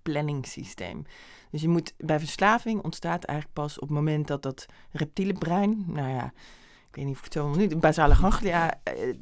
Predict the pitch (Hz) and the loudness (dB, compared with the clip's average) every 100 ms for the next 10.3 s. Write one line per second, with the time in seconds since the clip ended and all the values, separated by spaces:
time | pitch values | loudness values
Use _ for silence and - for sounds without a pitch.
0 | - - - - 185 - 214 269 294 277 | -14 -16 -6 0 0 6 8 8 6 2
1 | 226 208 - 202 208 185 190 - - - | 0 -2 -2 -6 -4 -6 -6 -8 -14 -12
2 | - 302 320 302 269 220 208 196 196 202 | -8 -2 0 0 0 0 2 4 6 6
3 | 196 156 - 175 - 165 165 156 151 175 | 6 2 -2 -8 -2 -2 -2 -4 2 4
4 | 185 175 165 160 - 180 170 175 160 156 | 6 4 0 -2 2 2 4 0 0 -2
5 | 160 175 180 175 196 190 147 160 165 151 | 0 0 0 0 0 0 -4 -2 -4 -4
6 | 151 156 160 - - - - - - 113 | -6 -8 -10 -16 -20 -20 -18 -10 -6 -4
7 | - - - 107 104 165 160 151 147 - | -4 -6 -4 -4 -4 -8 -8 -8 -10 -10
8 | 156 147 160 156 151 143 139 - - 139 | -10 -6 -4 0 2 2 0 -4 -6 -6
9 | 131 - 139 - 139 131 127 - - 143 | -6 -8 -12 -10 -8 -8 -12 -16 -12 -12
10 | 135 - | -10 -8